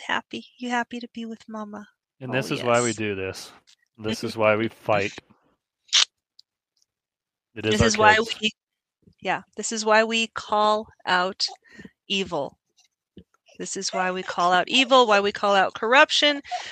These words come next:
Speaker 1: why we will not hesitate to call pro-abortionists baby killers and people who abuse children pedophiles.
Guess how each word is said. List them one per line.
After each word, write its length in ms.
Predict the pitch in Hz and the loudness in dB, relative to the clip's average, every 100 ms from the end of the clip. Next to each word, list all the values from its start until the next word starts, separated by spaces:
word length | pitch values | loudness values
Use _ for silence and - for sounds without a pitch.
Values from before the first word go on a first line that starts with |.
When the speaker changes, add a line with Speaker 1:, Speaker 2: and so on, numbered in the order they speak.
| - | -4
Speaker 1:
why 220 | 208 214 | 4 6
we 180 | 202 220 | 6 0
will 240 | 214 226 220 | 0 0 0
not 220 | 202 196 | -2 0
hesitate 640 | 285 294 277 - 247 208 | 2 2 0 -2 -2 -2
to 80 | - | -8
call 280 | - 214 208 | -8 -6 -6
pro-abortionists 1200 | - 214 208 196 196 202 - 202 196 190 - - | -6 -6 -6 -6 -6 -6 -6 -6 -6 -6 -6 -6
baby 300 | - 185 185 | -6 -8 -8
killers 580 | 180 185 175 175 170 - - - - - - - | -12 -10 -8 -8 -6 -8 -8 -20 -20 -20 -20 -8
and 360 | 170 165 165 - | -6 -6 -8 -12
people 260 | 175 - | -14 -14
who 140 | 170 170 | -12 -14
abuse 340 | 160 165 - | -12 -8 -6
children 540 | - 165 156 160 156 _ _ _ _ _ - | -6 -10 -14 -18 -20 _ _ _ _ _ -12
pedophiles. 760 | 160 147 156 151 - - - | -10 -10 -16 -18 -14 -8 -8